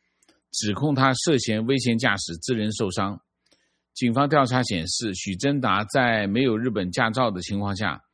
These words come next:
驾驶一辆保时捷跑车，在东京都的文京区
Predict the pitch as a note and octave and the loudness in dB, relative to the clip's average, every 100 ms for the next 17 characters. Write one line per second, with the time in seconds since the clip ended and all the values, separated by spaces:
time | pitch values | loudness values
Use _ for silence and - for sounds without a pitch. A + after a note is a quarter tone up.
0 | _ _ _ _ _ - C3 A2+ - F#2 | _ _ _ _ _ 4 4 4 -2 -4
1 | G#2 B2 A2+ F#2+ D2 G#2 G#2 F#2+ E2 D#2+ | 0 0 0 -2 -6 -6 -4 -4 -4 -8
2 | - G#2+ F#2+ - _ _ _ _ _ - | -8 -4 -2 -4 _ _ _ _ _ 0
3 | C#3 B2 G#2+ G2+ C#3+ C#3 C3+ C#3+ C#3+ C#3+ | 2 2 0 0 0 0 0 -2 0 -2
4 | C#3 C3 A#2+ F#2+ F#2 E2 G#2 A#2+ C3+ C3+ | -2 2 4 4 0 0 0 0 0 0
5 | B2 - C3+ C3+ | -2 -2 -2 -2